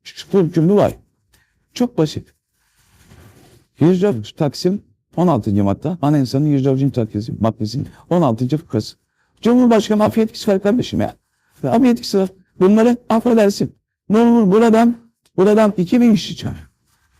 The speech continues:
Evlerine gider bu vatandaşlar. Bunlar covid hastası, on dokuz hastası değil bunlar. Bunlar başka yaşamsal hastalıklar olan insanlar. Beş yüz doksan yedi ağır, bin beş yüz otuz dört hasta.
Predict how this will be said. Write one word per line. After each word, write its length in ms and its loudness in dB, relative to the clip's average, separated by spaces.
Evlerine 420 2
gider 240 0
bu 80 0
vatandaşlar. 600 -2
Bunlar 460 2
covid 340 2
hastası, 480 -2
on 140 0
dokuz 180 -2
hastası 360 -4
değil 200 -2
bunlar. 180 -4
Bunlar 340 2
başka 320 -2
yaşamsal 500 -4
hastalıklar 440 -8
olan 200 -2
insanlar. 400 -4
Beş 240 0
yüz 120 0
doksan 280 -2
yedi 200 4
ağır, 260 4
bin 160 2
beş 180 0
yüz 60 -2
otuz 160 -6
dört 160 -2
hasta. 300 -6